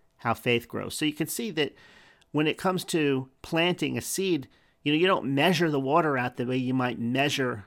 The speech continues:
a certain spice or herb that you're adding to a, uh, something that you're cooking, right? I mean, you prepare the soil. Sometimes the soil's better than others. You put the seed in there, you cover it, and you water it.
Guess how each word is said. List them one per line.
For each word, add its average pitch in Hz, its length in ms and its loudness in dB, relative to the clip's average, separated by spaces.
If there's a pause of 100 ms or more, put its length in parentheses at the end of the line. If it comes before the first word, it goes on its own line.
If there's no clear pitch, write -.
a 117 100 -4
certain 123 540 -2 (260)
spice - 600 -2
or 123 120 -2
herb 131 320 0
that 117 160 -4
you're 120 160 -6
adding 117 520 -2 (840)
to 135 240 -2
a, 117 300 -6
uh, 110 120 -6
something 117 420 0
that 110 140 -2
you're 113 100 -4
cooking, - 540 -6 (1600)
right? 117 320 2
I 120 100 0
mean, 127 260 0
you 120 100 -2
prepare 143 400 0
the 139 100 -2
soil. 151 680 0 (360)
Sometimes 180 460 0
the 185 80 -2
soil's 175 420 -2
better 139 300 2
than 151 160 -2
others. 156 500 -4 (260)
You 139 100 0
put 175 200 -2
the 151 60 -4
seed 165 300 0
in 160 120 0
there, 156 140 -2
you 135 140 -2
cover 156 440 0
it, - 220 -4 (280)
and 127 160 2
you 127 120 0
water 135 440 2
it. - 200 -4